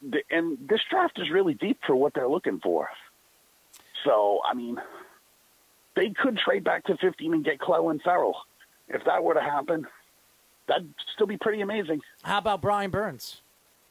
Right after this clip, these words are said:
Speaker 1: Brian Burns is a terrific player out of Florida State. But again, you know, a lot of these players, it's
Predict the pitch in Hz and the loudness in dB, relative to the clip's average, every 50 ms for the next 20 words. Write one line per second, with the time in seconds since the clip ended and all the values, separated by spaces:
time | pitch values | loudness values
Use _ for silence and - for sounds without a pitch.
0 | _ _ _ _ _ _ _ _ _ _ _ _ _ _ _ _ _ - 131 135 | _ _ _ _ _ _ _ _ _ _ _ _ _ _ _ _ _ 0 0 0
1 | 123 110 104 120 113 113 107 90 87 - - - - 107 98 92 95 101 113 113 | 2 0 0 2 2 2 0 -4 -6 -8 -10 -8 -4 -2 -2 0 0 0 0 0
2 | 95 - - 92 - - 117 107 98 95 87 95 92 92 - - 101 98 - - | 0 -2 -6 -8 -4 0 2 4 4 4 4 4 2 0 0 2 2 2 2 0
3 | - - 110 101 92 82 - - - - - - - _ _ - 160 156 156 175 | -2 -2 0 0 0 -2 -6 -14 -20 -20 -20 -20 -20 _ _ -2 0 0 0 2
4 | 190 196 196 170 156 160 160 160 160 151 - - - - - - - - - 131 | 2 2 2 2 2 2 2 4 4 2 2 0 -2 -2 -4 -4 -6 -2 -2 0
5 | 143 151 151 175 190 190 175 180 156 - - 170 165 175 156 151 139 - - - | 0 0 0 0 0 -2 -4 -4 -6 -6 -2 0 2 2 2 2 0 -2 -8 -18
6 | - - - _ _ _ _ - 170 - | -20 -20 -20 _ _ _ _ -2 -2 -2